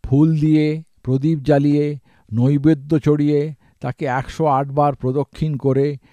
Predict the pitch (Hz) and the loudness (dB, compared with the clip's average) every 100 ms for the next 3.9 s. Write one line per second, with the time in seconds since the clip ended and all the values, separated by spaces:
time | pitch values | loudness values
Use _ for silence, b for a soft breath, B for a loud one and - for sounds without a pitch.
0 | b b _ 135 131 - 151 147 123 135 | b b _ -2 -2 0 2 2 0 -2
1 | - 160 160 - 110 98 147 156 143 160 | 0 -2 -4 -10 -6 2 4 4 2 -2
2 | _ _ 160 160 165 165 143 123 - - | _ _ 0 2 2 -2 -4 -6 -6 -4
3 | 127 - 170 147 - 160 160 165 165 | -2 0 0 0 0 0 0 -2 -6